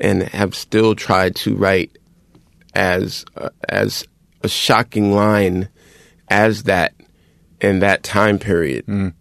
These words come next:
Speaker 1: You know, I don't think people were, y-, you know, in our, in, in our culture at the time in ninety-one, challenging religion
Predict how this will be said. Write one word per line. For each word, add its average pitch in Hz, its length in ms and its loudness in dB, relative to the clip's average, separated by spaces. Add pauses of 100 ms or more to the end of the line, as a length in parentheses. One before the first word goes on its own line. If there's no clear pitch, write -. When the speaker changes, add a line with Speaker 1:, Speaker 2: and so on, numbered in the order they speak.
(160)
Speaker 1:
You 92 200 0
know, 87 260 -2 (540)
I 104 80 0
don't 104 240 2
think 98 260 0
people 98 400 -2
were, 101 300 0 (840)
y-, - 140 -6 (120)
you 104 140 0
know, 95 180 2
in 95 80 2
our, 101 200 4 (200)
in, 90 280 -2
in 78 200 -4 (160)
our 101 200 4
culture 95 640 -2 (180)
at - 220 0
the - 80 -6
time 95 420 2
in 90 120 0
ninety-one, 92 680 -2
challenging 95 1000 0 (440)
religion 90 720 -2